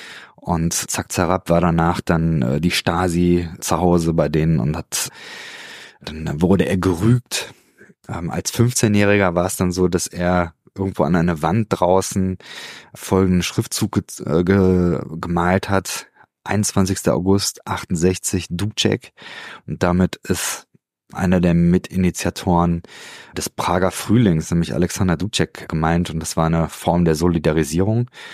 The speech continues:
Und das hat auch wieder Hausdurchsuchungen im Elternhaus und, äh, Stress mit der Stasi gebracht. Schließlich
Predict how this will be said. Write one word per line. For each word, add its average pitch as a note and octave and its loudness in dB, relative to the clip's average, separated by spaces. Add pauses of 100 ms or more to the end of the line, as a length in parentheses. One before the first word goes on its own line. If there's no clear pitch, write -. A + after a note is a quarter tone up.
(320)
Und - -2
das F#2+ 0
hat G2 2
auch F#2+ 0
wieder F2 2 (420)
Hausdurchsuchungen F2+ 2
im D#2 2
Elternhaus E2 0
und, - -8 (120)
äh, F#2 -8
Stress - -2
mit F#2+ 2
der D#2+ 2
Stasi F2 2
gebracht. E2+ -2 (680)
Schließlich - 0